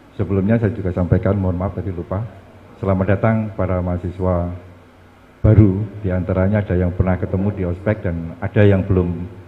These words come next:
ketemu, seperti itu. Saya kenalkan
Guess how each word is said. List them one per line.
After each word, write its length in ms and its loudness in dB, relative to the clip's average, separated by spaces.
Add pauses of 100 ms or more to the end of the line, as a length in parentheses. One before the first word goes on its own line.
(260)
ketemu, 400 2 (560)
seperti 400 -4
itu. 240 -6 (1300)
Saya 560 4
kenalkan 480 0